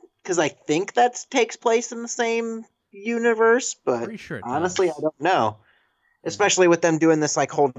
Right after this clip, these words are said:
Speaker 1: Joker thing, you know, it's like,
Speaker 2: Yeah.
Speaker 1: does that count? Like, I don't know if that's included in that uni-, same universe. I don't
Speaker 2: Okay,
Speaker 1: know.
Speaker 2: so if we count Suicide Squad, you're at one, two, three,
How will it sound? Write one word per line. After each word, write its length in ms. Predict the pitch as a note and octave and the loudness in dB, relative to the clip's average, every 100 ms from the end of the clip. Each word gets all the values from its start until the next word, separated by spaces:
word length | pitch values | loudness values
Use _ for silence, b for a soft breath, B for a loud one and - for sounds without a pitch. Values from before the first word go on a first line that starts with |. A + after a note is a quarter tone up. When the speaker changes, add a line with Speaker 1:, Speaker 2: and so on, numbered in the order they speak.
| C3+ | -12
Speaker 1:
Joker 760 | - C#3 D#3+ F3 F3+ - B2 | -6 0 0 0 -4 -8 -8
thing, 440 | A2 A2+ G2 G#2+ A#2 | -6 -6 -6 -8 -8
you 100 | A#2+ | -2
know, 120 | A#2 | -2
it's 120 | A#2 | 0
like, 140 | A#2 | -2
Speaker 2:
Yeah. 60 | G#2+ | 0
Speaker 1:
does 240 | A2+ A2 | -2 0
that 340 | F2+ A#2+ F#3 - | 2 2 2 -4
count? 460 | A#3+ A#3+ B3+ C4 - - | -8 -4 -4 -6 -10 -2
Like, 220 | B2 A#2+ | 0 2
I 100 | C#3 | 2
don't 200 | C3 A#2+ | 0 0
know 240 | E3 G#3+ | 2 2
if 100 | A3 | 2
that's 260 | D#3 C#3 - | 0 0 -2
included 600 | A2+ - D#3+ G3+ A3 - | -10 -6 -2 0 2 0
in 140 | C#3+ | 0
that 160 | A#2+ A#2 | 0 -2
uni-, 260 | C#3 D#3 C3+ | -4 -4 -2
same 260 | C#3+ C3 | -2 0
universe. 680 | D3 G#3+ G#3+ A3 A3 A#3+ - | 0 0 2 2 2 0 -6
I 120 | - B2+ | -4 -4
don't 100 | G#2+ | -6
Speaker 2:
Okay, 80 | |
Speaker 1:
know. 60 | - | -12
Speaker 2:
so 220 | - C#3+ | -12 -8
if 120 | D3+ G#3+ | -8 -10
we 80 | |
count 400 | G#3 - G3 F3+ | -18 -10 -8 -8
Suicide 540 | - E3 C#3 - A2+ G#2 | -12 -10 -10 -10 -14 -16
Squad, 340 | - A2 G#2 | -16 -14 -14
you're 120 | G#2+ | -14
at 100 | G#2 | -16
one, 320 | G2+ C3 C3+ B2+ | -16 -16 -16 -16
two, 260 | B2+ A#2+ | -16 -16
three, 360 | - A2+ G#2+ | -18 -18 -18